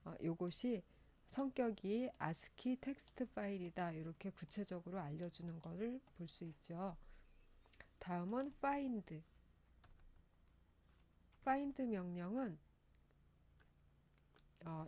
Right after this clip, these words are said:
여기는 제가 가진 파일이 좀 적으니까 이렇게 많은 파일이 있는 곳에 가서 봅시다. find 점 다시 name 스타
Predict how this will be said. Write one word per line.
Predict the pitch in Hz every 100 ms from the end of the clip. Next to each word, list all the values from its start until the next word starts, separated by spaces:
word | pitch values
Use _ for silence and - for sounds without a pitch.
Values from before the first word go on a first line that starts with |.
| -
여기는 | 175 180 196 196
제가 | 180 185 196
가진 | 190 156 147 202
파일이 | 202 185 185 180 175 - -
좀 | 190 185
적으니까 | 151 156 190 185 - 175 185
이렇게 | 160 156 170
많은 | 147 170 208
파일이 | 214 208 196 180
있는 | 156 175 170
곳에 | 165 160
가서 | 170 156 180
봅시다. | 214 160 - - 165 160 - - - - -
find | - 254 254 247 233 269 285 311 - - - -
점 | - 254 254 285 311 - - - - -
다시 | 196 196 -
name | 202 185 190 233 277 285 - - - - - - - - - - - - - - - - - - - -
스타 | - 262